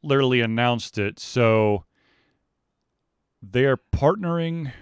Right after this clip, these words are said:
Let's see. Thunder, Thunder, Thundercats. A live-action Thundercats. That'd be kinda cool.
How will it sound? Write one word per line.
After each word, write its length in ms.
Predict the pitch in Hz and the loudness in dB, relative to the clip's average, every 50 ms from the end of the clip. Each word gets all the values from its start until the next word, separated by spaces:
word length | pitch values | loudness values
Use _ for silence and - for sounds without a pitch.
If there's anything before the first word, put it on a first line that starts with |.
| - _ _ _ _ _ _ _ _ _ | -20 _ _ _ _ _ _ _ _ _
Let's 140 | - - - | -20 -20 -20
see. 400 | - - - - - - - - - _ _ _ _ _ _ _ _ - _ _ _ _ _ _ _ _ _ - _ _ _ _ _ _ _ _ _ _ _ _ _ _ _ _ _ _ _ _ | -20 -20 -18 -18 -18 -18 -18 -20 -20 _ _ _ _ _ _ _ _ -20 _ _ _ _ _ _ _ _ _ -20 _ _ _ _ _ _ _ _ _ _ _ _ _ _ _ _ _ _ _ _
Thunder, 480 | 254 302 294 220 190 - 170 160 151 | 0 2 2 0 -2 -2 -2 -2 -2
Thunder, 460 | 147 - 403 415 403 330 320 311 277 | -2 -4 -6 -8 -6 -4 -2 -2 -2
Thundercats. 1120 | 262 202 - 453 466 453 427 381 - - 254 214 254 311 285 262 123 117 - - - - - _ _ _ _ _ _ _ _ _ _ _ _ _ _ _ _ _ _ _ _ _ | -2 -4 -2 -2 -2 -2 -4 -8 -8 -8 -6 -4 0 0 0 0 -2 -6 -8 -12 -18 -20 -20 _ _ _ _ _ _ _ _ _ _ _ _ _ _ _ _ _ _ _ _ _
A 80 | 135 123 | -2 -2
live-action 640 | 117 143 175 202 196 165 180 160 - 151 170 139 | 2 4 4 4 6 4 2 2 2 0 -4 -2
Thundercats. 600 | - 139 131 127 113 107 - - 98 85 80 - | 0 0 0 0 -2 -4 -4 -4 -6 -6 -6 -2
That'd 180 | - 127 156 - | -2 -2 0 0
be 100 | - - | -4 -6
kinda 220 | - 92 82 76 | -6 -8 -8 -8
cool. 280 | - - 78 85 90 | -10 -12 -14 -14 -14